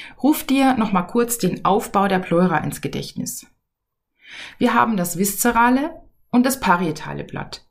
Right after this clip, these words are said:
die durch ein wenig Flüssigkeit aneinander haften. Das parietale Blatt ist mit der Brustwand und dem Zwerchfell verwachsen, so dass es eben mitbewegt wird. Wenn sich also die Rippen bei der Einatmung waagrecht stellen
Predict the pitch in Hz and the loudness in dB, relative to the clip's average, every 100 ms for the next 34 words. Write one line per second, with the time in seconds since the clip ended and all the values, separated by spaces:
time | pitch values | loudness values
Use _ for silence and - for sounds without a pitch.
0 | - 185 196 - 165 156 233 277 277 190 | -4 0 0 0 0 2 2 2 0 -2
1 | 214 226 - 220 208 208 175 165 156 151 | -2 -2 -2 0 0 0 -2 0 0 0
2 | 147 143 - - - - _ _ _ _ | -2 -6 -8 -14 -14 -20 _ _ _ _
3 | _ _ _ _ _ _ _ - - - | _ _ _ _ _ _ _ -6 -4 -2
4 | 175 180 254 247 247 247 247 240 247 - | 0 0 0 -2 0 2 2 0 0 -2
5 | 185 185 160 175 214 262 - 247 233 180 | -2 0 -2 0 -2 -2 0 0 2 -2
6 | 180 160 - 170 175 170 - 143 160 - | -2 -2 0 0 0 -2 -2 -2 -2 -2
7 | - 254 - - - _ - - - - | 0 0 -2 -18 -20 _ -20 -20 -20 -10
8 | - 202 202 202 254 - 208 214 233 226 | 0 2 2 2 0 0 0 2 2 2
9 | - 214 247 - 214 175 - 139 151 - | 4 4 4 2 2 2 -2 -2 -4 -4
10 | - - _ _ _ _ _ _ - 196 | -10 -16 _ _ _ _ _ _ 0 0
11 | 202 - 180 180 175 175 262 294 254 196 | 0 0 0 -2 -2 -2 0 2 4 4
12 | 190 - 180 185 - - 156 160 151 143 | 0 0 0 -2 -2 0 0 -2 -4 0
13 | 151 190 - 240 - 247 240 247 247 | 0 0 -2 -6 -4 2 2 2 0